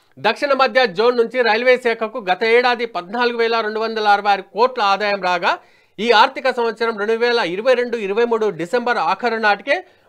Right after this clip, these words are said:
పదమూడు వేల ఏడు వందల ఎనభై ఏడు కోట్లు వచ్చింది.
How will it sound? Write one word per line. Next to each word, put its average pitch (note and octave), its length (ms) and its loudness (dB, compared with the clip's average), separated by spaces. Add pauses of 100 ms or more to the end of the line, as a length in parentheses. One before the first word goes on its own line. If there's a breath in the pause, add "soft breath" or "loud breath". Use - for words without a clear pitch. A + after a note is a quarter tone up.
(120 soft breath)
పదమూడు B3 360 2
వేల A3+ 300 0
ఏడు G#3 260 0
వందల G#3+ 280 -4
ఎనభై F#3+ 460 -2
ఏడు F#3 120 -4
కోట్లు A3+ 400 -6
వచ్చింది. E3+ 420 -6